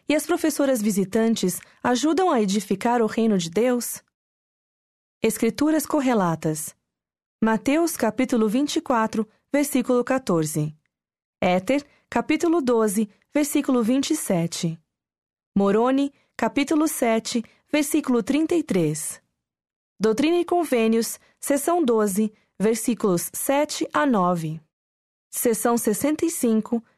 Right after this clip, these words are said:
versículos um a seis. Seção cento e vinte e oito,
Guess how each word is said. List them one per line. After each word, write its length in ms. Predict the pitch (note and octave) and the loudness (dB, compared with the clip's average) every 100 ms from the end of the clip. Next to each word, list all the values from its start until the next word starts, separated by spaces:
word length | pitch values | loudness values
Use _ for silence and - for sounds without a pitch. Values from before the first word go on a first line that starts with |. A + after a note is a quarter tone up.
| _ C4+ | _ -2
versículos 580 | C#4 C#4 A#3 F#3+ F3+ - | 0 -2 0 0 0 0
um 240 | D4+ F4 - | 0 0 -2
a 140 | C#4 C#4+ | -4 -2
seis. 600 | - F3+ D#3 D#3 - - _ _ _ _ _ | -2 0 0 -4 -10 -14 _ _ _ _ _
Seção 400 | - A3 - G#3 | -2 -2 0 0
cento 340 | G3+ D4+ D#4 | 0 -2 0
e 60 | E4 | 0
vinte 280 | E4+ D#4+ E4 | 0 0 0
e 60 | |
oito, 400 | B3 G#3 G#3 A3+ | 2 0 0 -4